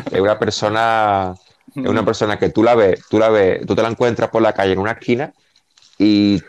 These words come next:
Speaker 1: y tú no sabes si, si te va a pedir consejo pa ver por dónde se va esta calle o,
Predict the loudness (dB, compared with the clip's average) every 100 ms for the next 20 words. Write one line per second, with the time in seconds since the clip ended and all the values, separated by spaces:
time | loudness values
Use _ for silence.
0 | -2 0 0 2 0 0 0 2 2 2
1 | 0 0 2 0 -2 -14 -4 0 2 2
2 | 0 0 0 -2 0 0 2 2 2 2
3 | 2 2 0 0 -2 -2 0 0 0 2
4 | 2 2 2 2 -2 _ 0 2 2 2
5 | 2 0 2 0 -2 -2 -2 -2 -4 -2
6 | 0 2 2 4 2 2 2 -2